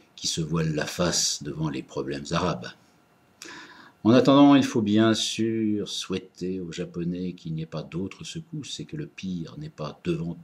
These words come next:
eux avec les questions nucléaires. Alors pour tous ceux qui, chez nous, pensent qu'à défaut d'éliminer les tremblements de terre, on peut éliminer le nucléaire, puisqu'on ne sait pas éliminer les déchets pour quelques milliers d'années.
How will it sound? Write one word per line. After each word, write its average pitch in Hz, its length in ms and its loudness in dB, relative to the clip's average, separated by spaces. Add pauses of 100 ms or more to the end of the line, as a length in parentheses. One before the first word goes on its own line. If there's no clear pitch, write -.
eux 131 100 -12 (680)
avec 151 280 -6
les 160 60 -6
questions - 380 -8
nucléaires. 87 580 -6 (720)
Alors 110 160 6
pour 107 140 0
tous - 80 -6
ceux 110 160 2
qui, 90 180 -4
chez 90 200 0
nous, 90 160 0
pensent - 680 -4
qu'à - 120 -8
défaut 80 300 -6
d'éliminer 82 520 -2
les 71 80 -6
tremblements 76 400 -8
de 80 40 -2
terre, 98 400 -4 (400)
on 82 100 -2
peut 87 280 -2
éliminer 90 520 0
le 85 40 0
nucléaire, 90 580 -4 (460)
puisqu'on 92 440 -4
ne 82 100 0
sait 80 220 -4
pas 82 380 -6
éliminer 87 720 0
les 85 160 -4
déchets 76 520 -8 (400)
pour 82 200 -10
quelques 82 380 -6
milliers 78 680 -4 (160)
d'années. 73 420 -6